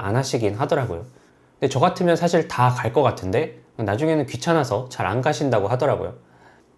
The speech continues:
그 또 다른 혜택은 은행에서 이런 개인 자산 관리도 많이 도와주고요. 일반인에게까지 오지 않는 그런 상품이나 뭐 그런 게 정말 많이 있고,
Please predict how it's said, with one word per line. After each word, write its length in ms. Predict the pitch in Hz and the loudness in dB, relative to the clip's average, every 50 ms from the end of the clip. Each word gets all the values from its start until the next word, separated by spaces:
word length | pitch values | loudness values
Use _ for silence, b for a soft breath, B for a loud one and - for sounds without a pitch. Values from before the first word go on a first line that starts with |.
| - | -8
그 180 | - 117 113 113 | -4 -4 -2 2
또 120 | - 190 | 4 4
다른 380 | 185 196 196 185 190 190 185 180 | 4 6 4 6 6 6 6 4
혜택은 520 | 170 175 - - 110 110 151 180 185 - - | 4 2 2 2 2 4 4 2 0 -2 0
은행에서 520 | 110 127 165 170 151 117 - 135 135 98 - | 2 4 4 4 4 2 0 -2 -4 -4 -6
이런 160 | - 98 90 | -10 -14 -8
개인 320 | - - 123 160 180 170 135 | -2 2 2 4 4 2 0
자산 240 | 135 123 135 131 | 0 0 0 0
관리도 320 | 120 110 101 95 95 101 90 | 0 0 0 0 0 -2 -2
많이 240 | 92 95 98 95 - | -2 -2 -4 -4 -2
도와주고요. 800 | - 110 107 104 - - 85 87 98 139 139 - b b b b b b b b b b b - | 0 0 0 0 -2 -6 -4 -2 -2 -2 -2 -4 b b b b b b b b b b b -4
일반인에게까지 920 | 113 110 131 131 - 175 180 180 180 175 165 - 165 - 123 120 - 123 | 0 2 4 4 6 6 6 6 6 6 4 4 2 2 2 2 2 2
오지 280 | 104 107 113 123 - 117 | 2 2 2 4 4 2
않는 260 | 101 101 117 131 127 | 2 2 0 -4 -4
그런 260 | - 101 98 95 98 104 - - - | -4 -6 -6 -6 -6 -10 -14 -18 -16
상품이나 800 | - - 170 185 185 - - 208 147 104 101 120 123 123 - - - - | -6 -4 -2 -2 -2 0 0 0 0 2 0 0 -2 -4 -6 -12 -10 -8
뭐 120 | 113 101 | -8 -4
그런 180 | - 127 139 151 | -2 0 2 2
게 80 | 147 | 2
정말 320 | 127 - 117 123 151 160 135 | 0 0 0 2 2 4 2
많이 240 | 101 95 110 123 | 2 2 2 0
있고, 400 | 104 - - - 139 170 185 - | 0 -2 -2 -2 -2 -2 -2 -4